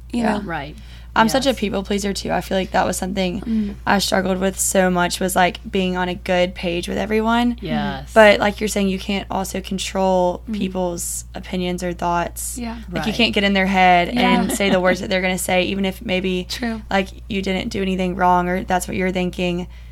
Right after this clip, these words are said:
Speaker 2: Like, they still might think you did the worst thing in the whole entire world, you
Speaker 1: Yeah.
Speaker 2: know, like, and you
Speaker 3: Right.
Speaker 2: can't control that you
Speaker 1: Yeah.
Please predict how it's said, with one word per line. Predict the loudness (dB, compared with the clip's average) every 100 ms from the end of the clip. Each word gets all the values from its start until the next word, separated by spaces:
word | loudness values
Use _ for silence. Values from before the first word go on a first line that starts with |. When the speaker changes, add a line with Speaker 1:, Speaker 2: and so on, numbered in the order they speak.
| -18 -4
Speaker 2:
Like, | -4 2
they | 6 6
still | 4 4
might | 4 2
think | 0 -2
you | -2
did | 0
the | 2
worst | 4 2 0
thing | -2
in | -2
the | -2
whole | -2
entire | -2 -2 -2
world, | -2 -2 2
you | 8
Speaker 1:
Yeah. | 10
Speaker 2:
know, | 10
like, | 8 6 2
and | 4 4
you | 2
Speaker 3:
Right. |
Speaker 2:
can't | 0 -2
control | -2 -2 2 2 2
that | 0
you | 0 -2 -4 -8
Speaker 1:
Yeah. | -6 -6